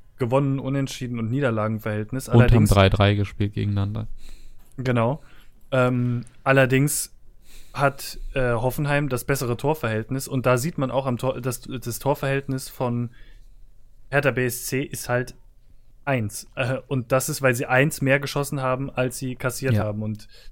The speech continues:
Speaker 1: ähm, das ist relativ, ähm, ja, bezeichnend, sag ich jetzt mal, für Berlin diese Saison, dass man nicht so, obwohl man, ähm, mit, ich glaube, fünf mal zu null Spielen,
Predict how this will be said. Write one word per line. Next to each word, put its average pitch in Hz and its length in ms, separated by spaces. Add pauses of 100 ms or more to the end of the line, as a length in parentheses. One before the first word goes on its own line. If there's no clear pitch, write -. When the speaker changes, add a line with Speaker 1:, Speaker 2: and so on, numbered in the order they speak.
(200)
Speaker 1:
ähm, 123 360
das 127 180
ist - 280
relativ, 139 800 (500)
ähm, 127 400 (220)
ja, 127 180
bezeichnend, 120 520
sag 104 180
ich - 80
jetzt - 160
mal, 104 140
für 117 160
Berlin 110 320
diese 104 200
Saison, 104 360
dass - 180
man 104 220 (1800)
nicht 135 220
so, 135 140 (120)
obwohl 135 480
man, 165 320 (640)
ähm, 127 640 (520)
mit, 123 720
ich 131 160
glaube, 131 380
fünf - 420
mal 139 240
zu - 140
null 127 260
Spielen, 180 580